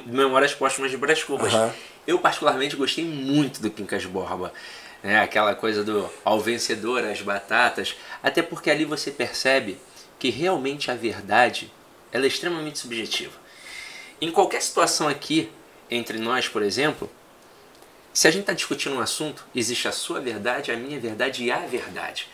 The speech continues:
Speaker 1: Então, quando a gente vê uma história contada, a gente tá vendo a história contada pela perspectiva do vencedor.
Speaker 2: Claro.
Speaker 1: E o perdedor não teve vez. Inclusive, ele usou essa mesma sutileza no próprio Dom Casmurro.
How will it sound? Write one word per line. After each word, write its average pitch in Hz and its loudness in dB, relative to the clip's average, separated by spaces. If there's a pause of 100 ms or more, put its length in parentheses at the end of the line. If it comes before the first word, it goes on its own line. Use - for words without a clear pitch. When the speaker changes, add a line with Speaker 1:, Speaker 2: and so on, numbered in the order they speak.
(260)
Speaker 1:
Então, 185 -2
quando 226 -4
a 214 0
gente 185 -6
vê 110 -4 (1040)
uma 117 -4
história 113 4
contada, 101 -2 (180)
a - -4
gente 185 -8
tá 156 -4
vendo 156 -6
a 147 -4
história 147 0
contada 147 -2
pela 143 -2
perspectiva 156 -4 (360)
do 196 -6
vencedor. 165 -2 (160)
Speaker 2:
Claro. 95 4 (880)
Speaker 1:
E 165 2
o 151 4
perdedor 117 -2
não 135 -10
teve 147 -8
vez. 120 -4 (300)
Inclusive, 170 0
ele 175 2
usou 139 0
essa 131 0
mesma 170 -6
sutileza 131 -2
no 117 -4
próprio 127 -2
Dom 151 -6
Casmurro. 185 -6